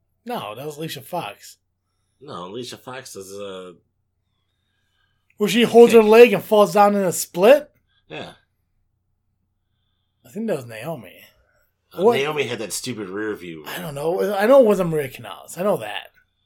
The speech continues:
Speaker 2: All right. Anyways.
Speaker 1: So, yes. Uh, Mark Andrews.
Speaker 2: No.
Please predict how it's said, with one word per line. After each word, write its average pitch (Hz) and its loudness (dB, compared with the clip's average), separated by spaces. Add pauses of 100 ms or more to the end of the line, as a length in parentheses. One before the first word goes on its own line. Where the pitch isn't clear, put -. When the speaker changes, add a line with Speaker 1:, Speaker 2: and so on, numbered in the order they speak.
(460)
Speaker 2:
All 101 -16
right. 80 -14 (520)
Anyways. 78 -18
Speaker 1:
So, 180 -2
yes. 151 -6 (180)
Uh, 165 0
Mark 190 0
Andrews. 131 -4
Speaker 2:
No. 73 -18